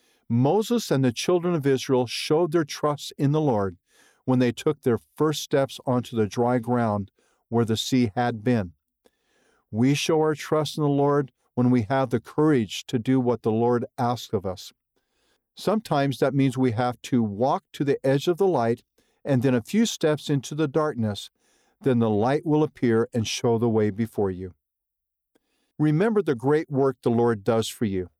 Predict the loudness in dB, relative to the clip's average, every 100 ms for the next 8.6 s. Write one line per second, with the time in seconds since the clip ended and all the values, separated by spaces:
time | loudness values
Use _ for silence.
0 | _ _ _ _ _ _ _ _ _ -2
1 | 0 0 0 2 2 0 -2 0 0 -2
2 | -2 -2 2 2 0 -2 2 2 2 -4
3 | _ _ _ -2 -2 0 0 2 2 0
4 | 2 2 2 0 0 _ _ -12 -4 0
5 | 2 2 0 -2 0 2 2 0 0 0
6 | 0 -2 -2 0 0 2 0 2 2 2
7 | -4 _ _ -6 -2 0 2 2 2 2
8 | 2 0 2 2 0